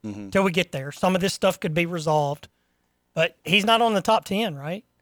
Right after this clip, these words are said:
Speaker 2: That tells you something.
Speaker 1: Yeah. Yeah.
Speaker 2: I mean, Mike's not just throw-, I, look, I know Mike.
Speaker 1: Yeah.
Speaker 2: He's not just throwing that stuff up against the wall. These are things people are telling him.
Speaker 1: Right.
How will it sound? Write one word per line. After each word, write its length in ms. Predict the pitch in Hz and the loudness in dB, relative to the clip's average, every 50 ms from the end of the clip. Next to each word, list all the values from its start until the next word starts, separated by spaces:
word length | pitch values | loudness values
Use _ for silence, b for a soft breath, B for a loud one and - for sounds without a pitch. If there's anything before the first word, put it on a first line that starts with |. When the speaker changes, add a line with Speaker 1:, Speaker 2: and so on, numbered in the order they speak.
| _ _ _ _ _ _ _ - | _ _ _ _ _ _ _ -2
Speaker 2:
That 280 | - 165 170 170 _ - | 0 0 0 0 _ -4
tells 260 | - 208 208 185 147 | 0 2 2 2 0
you 60 | 156 | -4
something. 340 | 143 - 147 131 - - - _ _ _ - | -8 -8 -10 -10 -10 -16 -20 _ _ _ -2
Speaker 1:
Yeah. 220 | 117 113 98 85 78 - _ _ _ _ _ _ _ - | 0 2 2 0 -2 -8 _ _ _ _ _ _ _ -6
Yeah. 200 | 113 107 98 95 90 - | -4 -4 -4 -4 -2 0
Speaker 2:
I 60 | 226 | 2
mean, 160 | 226 226 214 | 2 2 4
Mike's 280 | 202 247 302 330 - - | 4 4 4 2 2 0
not 160 | 330 294 226 | 0 0 0
just 180 | 202 247 202 - | -2 -4 -4 -2
throw-, 140 | 220 220 226 | 0 2 2
I, 120 | - 196 | 4 2
look, 180 | 240 240 208 - | 2 2 2 2
I 80 | 220 233 | 2 2
know 160 | 240 233 233 | 4 2 2
Mike. 440 | 202 165 143 127 127 - - - _ | 2 -2 -4 -6 -12 -18 -20 -8 _
Speaker 1:
Yeah. 280 | - 143 139 110 95 90 - | 4 6 6 6 6 2 -2
Speaker 2:
He's 140 | 196 190 226 | -2 2 2
not 160 | 320 277 233 | 2 2 2
just 180 | 262 247 - | 0 -2 -2
throwing 240 | - 247 277 269 240 226 | 0 0 2 4 4 4
that 120 | 226 202 | 2 2
stuff 200 | - - 208 165 | 2 0 0 2
up 100 | 220 175 | 0 0
against 220 | 170 185 190 165 - | 0 -2 -4 -2 0
the 60 | - | 2
wall. 180 | 175 190 175 156 | 4 4 4 4
These 240 | 143 180 233 240 - | 2 0 -2 0 -2
are 60 | 277 | -4
things 240 | - - 294 262 214 - | -2 0 0 0 0 -2
people 260 | 247 240 220 202 180 | -4 -4 -2 -2 -4
are 40 | 160 | -2
telling 320 | - - 233 214 190 147 | -2 0 0 0 0 -2
him. 160 | 135 147 - - - | -8 -12 -12 -2 4
Speaker 1:
Right. 260 | 135 120 107 92 87 | 6 6 6 6 2